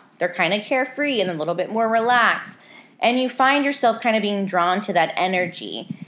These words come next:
It's because those people have an understanding of chaos magic. They understand they can't control everything.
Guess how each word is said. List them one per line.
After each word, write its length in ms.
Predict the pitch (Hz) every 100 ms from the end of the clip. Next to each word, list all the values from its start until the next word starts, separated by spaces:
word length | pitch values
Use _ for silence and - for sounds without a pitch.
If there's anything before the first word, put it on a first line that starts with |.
| -
It's 160 | - 214
because 380 | 277 320 240 196
those 380 | 240 294 359 -
people 320 | 277 277 247
have 380 | - - 254 240
an 120 | 233
understanding 840 | 226 214 202 - 180 165 180 185
of 140 | 160
chaos 500 | - 170 156 139 -
magic. 520 | 151 117 87 107 101 - _ _ _ _ _ _ - -
They 160 | 208
understand 800 | 220 233 247 - 214 208 202 208 - _ _ _
they 100 | 160
can't 380 | 160 - 190 196
control 420 | 208 196 202 202
everything. 680 | 175 151 147 160 113 71 151